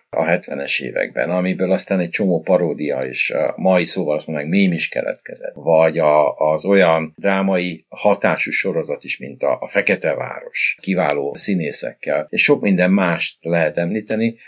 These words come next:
Tehát, hogy a magas kultúrának, a, a magyar irodalom kiváló alkotásainak a megfilmesítése tévéjáték formájában, az egy nagyon komoly iparággá vált Magyarország, a magyar televíziózásban és a televíziózás történetében is egy nagyon fontos időszak, és ugyanígy csak fontos a, a rendszeres élő színházi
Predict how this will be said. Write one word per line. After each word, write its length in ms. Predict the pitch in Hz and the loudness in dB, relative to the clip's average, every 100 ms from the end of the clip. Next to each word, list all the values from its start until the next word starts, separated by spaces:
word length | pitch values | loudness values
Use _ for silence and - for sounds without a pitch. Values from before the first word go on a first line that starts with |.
| - | -6
Tehát, 180 | 117 104 | -4 0
hogy 100 | 113 | 2
a 60 | |
magas 340 | 127 143 131 - | 2 4 2 0
kultúrának, 960 | 117 127 123 127 117 92 87 87 98 | -4 -6 -4 0 2 2 0 -2 -2
a, 320 | 85 82 - | -4 -6 0
a 320 | 80 78 73 62 | 2 4 2 0
magyar 320 | 101 101 90 | 0 2 4
irodalom 560 | 104 104 98 85 78 | 4 4 4 4 0
kiváló 360 | 78 107 92 73 | 0 2 4 4
alkotásainak 880 | 95 110 - 87 - 90 80 80 73 | 2 0 -4 -4 -2 -2 -2 -2 -2
a 240 | 73 71 - | -2 -4 -2
megfilmesítése 1300 | 101 104 131 107 98 95 104 - 95 87 - 87 90 | -2 2 2 2 2 -2 -4 -2 -2 0 2 2 2
tévéjáték 800 | 107 104 95 85 85 85 85 80 | 0 2 2 2 0 -2 -6 -6
formájában, 920 | - 90 87 85 87 87 90 92 87 - - | -6 -4 -4 -4 -2 0 2 2 0 -10 -12
az 160 | - 101 | -8 -2
egy 80 | 104 | 2
nagyon 340 | 151 120 98 | 4 6 4
komoly 280 | - 95 80 | 4 2 2
iparággá 640 | 80 67 65 65 60 58 | 0 -2 -4 -4 -6 -4
vált 280 | 60 57 - | -4 -4 -6
Magyarország, 600 | - - 58 67 - - | -10 -6 -6 -6 -8 -6
a 40 | 85 | -2
magyar 180 | 76 | -2
televíziózásban 1700 | 71 73 69 69 64 65 64 53 65 - - 80 71 - - 78 82 | -2 -4 -4 -6 -12 -12 -6 -6 -4 -6 -4 -4 -2 -4 -2 0 0
és 120 | 76 | -4
a 60 | - | -8
televíziózás 640 | 78 78 73 65 62 67 - | -4 -4 -6 -8 -6 -6 -6
történetében 460 | 78 - 78 - | -10 -6 -8 -8
is 120 | - | -12
egy 60 | - | -10
nagyon 300 | 78 76 67 | -6 -4 -6
fontos 360 | - 85 80 - | -6 -6 -4 -6
időszak, 340 | 95 117 - | -2 -2 -2
és 140 | - - | -4 -2
ugyanígy 260 | 127 127 | 0 0
csak 180 | 98 95 | 0 -4
fontos 480 | - 110 104 110 107 | -2 -2 0 0 4
a, 220 | 95 92 - | 4 4 4
a 100 | 90 | 4
rendszeres 680 | 107 104 - 90 90 - - | 4 2 0 0 0 -4 2
élő 360 | 120 123 95 | 4 6 4
színházi 640 | 80 117 101 82 71 73 | 2 0 0 0 -4 -6